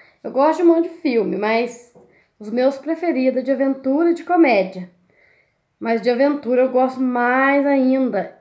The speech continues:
E eu sabe qual que é o filme meu preferido, que eu nunca enjoo? É do Jurassic Park. Nossa, eu assisto, eu assisto, eu quero assistir de novo.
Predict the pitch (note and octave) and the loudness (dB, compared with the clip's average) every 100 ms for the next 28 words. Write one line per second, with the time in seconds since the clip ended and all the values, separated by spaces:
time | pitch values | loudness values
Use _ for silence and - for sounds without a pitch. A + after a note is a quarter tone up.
0 | - A3+ A#3+ A#3 B3+ - C4 B3+ C4+ C4 | -8 -4 -4 -4 -6 -6 -8 -4 -6 -6
1 | - A#3 A#3 A3+ C4+ C4+ A#3+ C#4 C#4+ - | -10 -8 -8 -8 -8 -4 -4 -4 -6 -8
2 | A#3+ A#3 C#4+ D4 B3+ F#3 A3+ C4+ B3 F#3 | -8 -6 -6 -6 -6 -4 2 2 2 -2
3 | - _ _ _ _ _ - G3 G3 A#3+ | -18 _ _ _ _ _ -12 -10 -6 -2
4 | A3+ G#3+ G#3+ - _ G#3 F3 F#3 - - | 0 0 -4 -12 _ -2 0 -2 -10 -20
5 | _ _ _ _ _ _ - F#3+ A#3 B3 | _ _ _ _ _ _ -12 -2 0 0
6 | B3 A#3+ A#3+ B3 D4 F4+ E4+ A3+ F#3+ - | -4 -4 -4 -4 -4 -4 -4 -8 -8 -10
7 | - D#4+ D4+ A#3+ G#3+ G#3 - A3+ A3 A#3 | -10 -8 -8 -8 -10 -12 -16 -14 -8 0
8 | C#4+ D#4 C#4 C#4+ | 4 4 0 -6